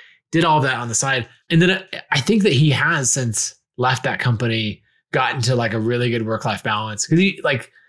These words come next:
Speaker 2: this wasn't like, "Oh, you know, I'm working a day job or whatever." I,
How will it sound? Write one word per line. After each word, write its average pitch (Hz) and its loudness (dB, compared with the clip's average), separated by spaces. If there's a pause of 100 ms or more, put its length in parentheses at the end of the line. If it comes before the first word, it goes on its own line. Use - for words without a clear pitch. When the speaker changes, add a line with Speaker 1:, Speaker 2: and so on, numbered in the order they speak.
(120)
Speaker 2:
this 151 4
wasn't 151 2
like, 117 -4
"Oh, 120 -4
you 113 -4
know, 110 -8
I'm 107 -8
working 107 -6
a 101 -4
day 98 -4
job 95 -4 (100)
or 107 -4
whatever." 95 -6
I, 123 -2